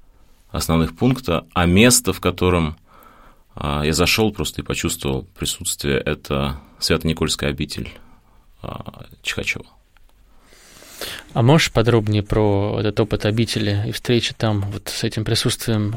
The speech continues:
Speaker 2: рассказать, если это поддаётся вербализации? Мы же часто говорим о том, что вот начало веры — встреча, то самое некое присутствие,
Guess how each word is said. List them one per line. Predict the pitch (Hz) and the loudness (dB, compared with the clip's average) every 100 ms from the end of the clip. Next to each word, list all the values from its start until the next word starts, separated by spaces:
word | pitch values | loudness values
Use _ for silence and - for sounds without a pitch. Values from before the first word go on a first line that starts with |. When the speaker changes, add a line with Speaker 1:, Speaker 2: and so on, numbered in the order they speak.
| 139 | -4
Speaker 2:
рассказать, | 110 - 120 160 165 | -2 0 4 4 6
если | 127 131 120 | 4 4 2
это | - | 0
поддаётся | - 107 113 113 107 - 110 - - - - - | 0 0 4 4 4 -2 -6 -8 -12 -14 -10 -2
вербализации? | 110 107 117 120 127 104 - | 0 2 6 6 6 4 2
Мы | 101 | 0
же | 101 | 0
часто | 117 175 - - | 4 4 2 2
говорим | 110 104 107 95 | 4 4 4 2
о | |
том, | - 101 | 0 -4
что | - - | -4 -4
вот | 101 | -2
начало | 101 101 - 107 104 | 0 0 2 2 2
веры — | 135 120 | 4 2
встреча, | - - 101 92 - - 123 - _ - - - - - - - _ _ | 0 2 2 2 -2 -6 -10 -18 _ -20 -20 -14 -14 -14 -20 -20 _ _
то | - | -4
самое | 101 120 113 104 | 0 2 4 4
некое | 101 101 101 98 | 4 2 0 0
присутствие, | 113 104 - 98 - - 110 120 | 0 0 0 -2 -4 -8 -6 -8